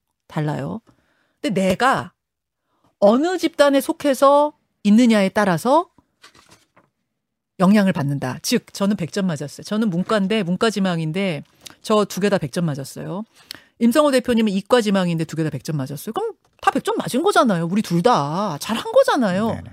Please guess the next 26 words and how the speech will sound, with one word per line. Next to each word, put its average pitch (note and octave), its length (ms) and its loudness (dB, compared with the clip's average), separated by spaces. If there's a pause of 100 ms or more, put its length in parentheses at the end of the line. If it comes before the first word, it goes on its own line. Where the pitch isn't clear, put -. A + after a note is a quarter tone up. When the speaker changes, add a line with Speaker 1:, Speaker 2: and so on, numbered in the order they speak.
(140)
Speaker 1:
그럼에도 F#4+ 360 2
불구하고 A3+ 380 0
저는 A3+ 300 0
문과 C#4+ 480 0
집단에 B3 380 -2
속해 C#4+ 260 -6
있는 B3+ 180 0
아이들의 F3+ 460 -2 (400)
공통 C#4+ 560 2
과목, F3+ 360 2
이 G#3 120 -2
윗대가리, G3+ 680 0 (200)
평균 E4 300 0
점수가 B3+ 280 0
낮다는 D4 520 2
이유만으로 G3 640 0 (460)
저의 A#3+ 220 2
표준 C#4 300 -4
점수는 G3+ 500 -6 (680)
임성호 C4 440 4
대표보다 F#3 760 -2 (140)
줄어듭니다. C3+ 720 -4 (960)
임성호 D#4 420 4
대표는 B3 480 2
이과 A#3+ 260 2
지망생은 G3+ 680 -2